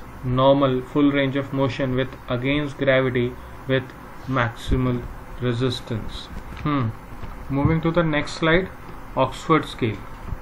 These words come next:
Oxford scale is again divided into five categories: zero, one, two,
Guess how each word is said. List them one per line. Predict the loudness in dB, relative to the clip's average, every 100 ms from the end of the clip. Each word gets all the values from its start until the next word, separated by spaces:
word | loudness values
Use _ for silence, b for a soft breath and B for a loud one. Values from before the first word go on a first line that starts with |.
| -10 -10 -10 -10 -10 -12 -12 -14 -14 -12 -12 -12 -12 -10 -10 -10 -16 -16 -16 -14 -12 -10 -10 -12 -12 -12 -14 -14 -14 -14 -14 -16 -14 -16 -10
Oxford | -4 -4 -2 -2 -2
scale | 0 2 2 2
is | 0 0
again | 0 0 0
divided | 2 4 4 4
into | 0 0 0
five | 2 0 2
categories: | 0 0 0 -2 -2
zero, | 0 2 2
one, | 0 0 -2
two, | 0 -2